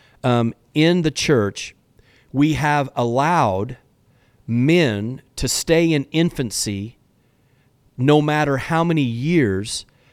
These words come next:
they have followed Christ. There should be a expectation, and there should be a way in which men are required to grow and mature.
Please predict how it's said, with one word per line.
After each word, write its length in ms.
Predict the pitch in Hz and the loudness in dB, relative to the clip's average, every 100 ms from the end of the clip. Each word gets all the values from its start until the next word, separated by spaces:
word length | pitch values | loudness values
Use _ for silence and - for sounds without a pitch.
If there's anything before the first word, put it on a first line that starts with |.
| _ | _
they 140 | 135 135 | -2 0
have 160 | 123 | -2
followed 500 | - 139 127 117 107 | 0 0 2 0 -4
Christ. 560 | - 123 104 87 - - _ _ _ _ - _ | -4 -2 -2 -6 -12 -16 _ _ _ _ -20 _
There 280 | 113 156 208 | 2 4 4
should 560 | - - 202 214 190 170 | 2 0 2 0 0 -4
be 420 | 185 101 95 _ _ _ _ _ _ - | -2 -4 -10 _ _ _ _ _ _ -2
a 360 | 139 139 135 - _ _ _ _ _ - | 2 2 0 -8 _ _ _ _ _ -2
expectation, 1120 | 165 - - 160 143 - 175 175 - - 87 - _ _ _ _ _ _ _ - | -2 -2 -2 0 0 0 0 0 0 -6 -8 -14 _ _ _ _ _ _ _ -4
and 180 | 151 151 | -2 2
there 120 | 147 | 0
should 440 | 143 - 202 214 170 | 0 0 2 2 2
be 140 | 180 | 2
a 80 | 160 | 4
way 420 | 135 131 117 107 110 | 4 4 2 0 -4
in 120 | 135 123 | -2 0
which 240 | 131 - | 0 0
men 540 | 131 160 147 113 107 - _ _ - - | 0 2 2 0 -2 -10 _ _ -20 0
are 180 | 131 131 | 2 4
required 920 | 127 - - 175 190 180 127 107 107 - - - | 2 -4 0 2 2 2 2 0 -2 -10 -14 -6
to 100 | 120 | -6
grow 720 | 101 117 127 143 160 180 185 | -2 2 4 6 6 4 2
and 220 | 147 131 127 | 0 0 0
mature. 640 | 120 - 131 104 87 | -2 -2 -2 -2 -4